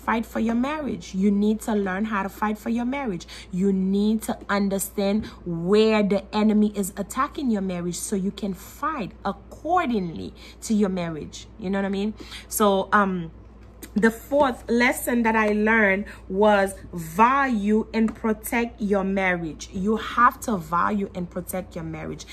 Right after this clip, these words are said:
It's a privilege to be married. It's a privilege. The reason I consider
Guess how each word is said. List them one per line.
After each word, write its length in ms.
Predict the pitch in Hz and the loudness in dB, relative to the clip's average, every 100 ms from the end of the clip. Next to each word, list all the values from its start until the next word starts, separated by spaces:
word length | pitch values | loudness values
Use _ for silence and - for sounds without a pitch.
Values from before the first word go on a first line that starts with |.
| - - 233 | -16 -10 -2
It's 280 | 269 - | -2 0
a 60 | 226 | -4
privilege 920 | 175 - 226 214 196 180 151 - - - - | -6 -6 -2 -2 -2 -4 -6 -10 -14 -16 -12
to 100 | - | -6
be 160 | 196 190 | -2 -2
married. 440 | 170 143 - 76 - - - - - - - - | -2 -6 -8 -12 -14 -20 -20 -20 -20 -20 -10 0
It's 200 | 220 247 | 0 0
a 60 | |
privilege. 560 | 214 226 196 196 180 165 | -4 -2 0 0 -2 0
The 120 | 208 | 0
reason 460 | 202 247 269 269 233 - | 2 0 0 -2 -6 -4
I 100 | 214 | -4
consider 640 | 214 233 240 - 208 196 | -2 -2 0 0 0 -2